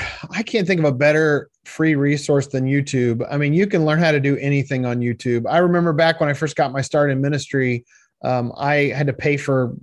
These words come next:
all sorts of training videos and that sort of thing. And you can get answers to anything there. A couple other just quick ones. O B S is a software program, open broadcast software or system. I can't remember what the S is.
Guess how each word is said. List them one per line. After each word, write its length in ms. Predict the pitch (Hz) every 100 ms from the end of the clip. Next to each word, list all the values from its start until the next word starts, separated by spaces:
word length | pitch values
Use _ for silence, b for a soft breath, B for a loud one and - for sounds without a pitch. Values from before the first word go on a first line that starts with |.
| -
all 220 | 113 139
sorts 340 | 139 143 143
of 340 | 139 127 120 -
training 400 | - 156 147 143
videos 640 | 131 139 139 135 139 131 127
and 280 | 123 120 117 B B _
that 280 | 139 131 123
sort 200 | 143 131
of 100 | 123
thing. 280 | 139 131 127
And 180 | 123 131
you 80 |
can 160 | 139 131
get 260 | 135 123 - _ -
answers 380 | 143 139 135 -
to 80 |
anything 360 | 127 131 117 123
there. 180 | 123 120
A 280 | - - -
couple 220 | 226 196
other 260 | 185 175
just 240 | 151 165 -
quick 220 | 196 190
ones. 240 | 170 147 147
O 100 | 175
B 220 | 180 165
S 260 | 160 175 -
is 220 | 160 139
a 360 | 147 139 131 127
software 440 | - 170 156 170 147
program, 520 | 160 147 151 151 147
open 300 | 143 147 143
broadcast 480 | 143 143 139 143 135
software 560 | 147 143 151 143 139
or 160 | 127 123
system. 720 | - - - - 156 - 143
I 80 | 127
can't 180 | - 131
remember 220 | 135 131
what 120 | 131
the 120 | 117
S 180 | 135 139
is. 220 | 135 127